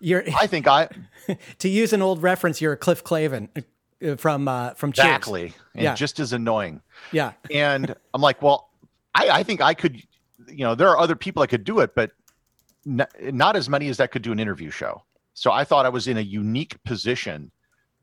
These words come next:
Speaker 2: to do it. And a lot of my episodes have been about things that I experienced uniquely.
Speaker 1: Mm-hmm.
Speaker 2: I did one on the town of Nijmegen in the Netherlands. And every day they have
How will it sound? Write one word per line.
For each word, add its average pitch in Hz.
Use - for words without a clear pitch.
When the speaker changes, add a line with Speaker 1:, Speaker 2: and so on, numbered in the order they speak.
Speaker 2:
to -
do 107
it. 117
And 151
a 151
lot 139
of 214
my 143
episodes 113
have 107
been 107
about 123
things 113
that 110
I 117
experienced 110
uniquely. 101
Speaker 1:
Mm-hmm. 135
Speaker 2:
I 101
did 135
one 123
on 120
the 113
town 127
of 107
Nijmegen 107
in 95
the 98
Netherlands. 95
And 104
every 165
day 117
they 113
have 110